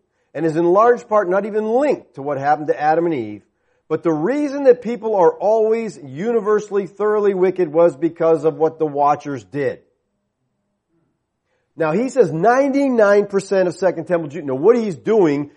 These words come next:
is he's saying the literature of Second Temple Judaism. Take all the literature, and it's, there's a lot of it. Look through all of it, and you're gonna find out that almost every reference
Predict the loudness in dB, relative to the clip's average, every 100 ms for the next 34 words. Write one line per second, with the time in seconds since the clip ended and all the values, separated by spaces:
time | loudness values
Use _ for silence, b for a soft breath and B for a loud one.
0 | b -8 -6 -4 0 0 2 2 4 6
1 | 8 6 6 0 -2 0 0 0 0 0
2 | 0 -2 0 0 0 -2 -12 _ -2 -2
3 | -2 0 8 10 10 6 4 2 -2 -4
4 | -2 0 0 0 -6 -2 -2 0 0 2
5 | 2 4 4 2 0 -10 _ _ _ _
6 | _ _ _ -2 0 -2 0 4 4 4
7 | 6 8 8 6 4 -6 -8 -4 0 0
8 | 2 2 4 2 4 0 0 _ _ -2
9 | 2 2 0 -8 -2 4 4 2 -2 -2
10 | -4 -8 _ _ _ _ _ _ _ _
11 | 2 6 6 4 -4 -6 -8 -16 -20